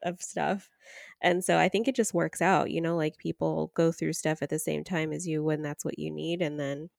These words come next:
you go through things kind of on your own when everybody else has the energy that they need or that you need from them, if that makes sense.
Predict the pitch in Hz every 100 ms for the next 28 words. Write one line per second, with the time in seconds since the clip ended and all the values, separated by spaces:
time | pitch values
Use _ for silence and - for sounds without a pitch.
0 | _ 170 160 147 147 160 165 160 165 175
1 | 160 156 151 151 170 - _ - 180 156
2 | 170 175 151 156 - 165 160 160 156 165
3 | 160 151 151 147 156 156 151 156 147 147
4 | 151 - - - 160 160 170 151 160 156
5 | 151 151 147 160 156 151 151 147 170 _
6 | _ 175 151 156 160 170 147 151 - -
7 | - 175 147 147 - - 175 - _ -
8 | 170 - - - - - 180 -